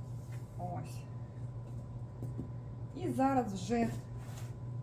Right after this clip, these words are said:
милом намалюю там лінію зсередини і будемо відрізати. Ось, бачите, намалювала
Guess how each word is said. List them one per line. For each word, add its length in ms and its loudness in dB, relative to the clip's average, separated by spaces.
милом 460 12
намалюю 680 12
там 260 8
лінію 480 8
зсередини 920 6
і 100 2
будемо 520 6
відрізати. 640 2
Ось, 240 2
бачите, 420 2
намалювала 720 2